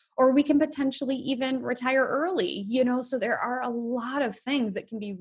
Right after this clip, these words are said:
really exciting and powerful when couples communicate about money. And even when they disagree about money, if they do it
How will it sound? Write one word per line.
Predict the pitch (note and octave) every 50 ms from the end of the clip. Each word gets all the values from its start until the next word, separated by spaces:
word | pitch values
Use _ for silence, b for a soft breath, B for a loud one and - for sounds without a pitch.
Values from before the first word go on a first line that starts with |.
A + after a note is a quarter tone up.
| F3 F3+
really | A3 C4+ C#4+ B3+ G#3 -
exciting | - E3+ - - - - F#3+ F#3 G3+ G3 F3+ E3+
and | E3 D#3+ D3+
powerful | - - G3+ A3+ A3+ G3+ F3+ F3+ - - F3 E3+ E3 - b b b b b b -
when | E4 F4+ F4 D#4
couples | - A#3+ G#3 - G3+ G3 G3 G3
communicate | - - G3+ G3+ G3 F#3 F#3 F3+ - - F#3 F3+
about | F3+ F3+ E3 E3 - -
money. | F3+ F#3+ G3 F3+ E3+ F3 - B B B B
And | - D4
even | D4 E4 D#4+ F4 E4
when | D4 C4+ B3+ A#3+
they | G#3 G#3
disagree | G3+ - G3+ F#3+ - G3 F3+ - - F#4+ G#4+ E4+
about | A3+ F3+ F3 E3+ - -
money, | F3 E3+ F3 E3+ -
if | F#3+ -
they | - G3+ G3 F#3+
do | - A3+ A#3 A#3+
it | B3 A#3+ - -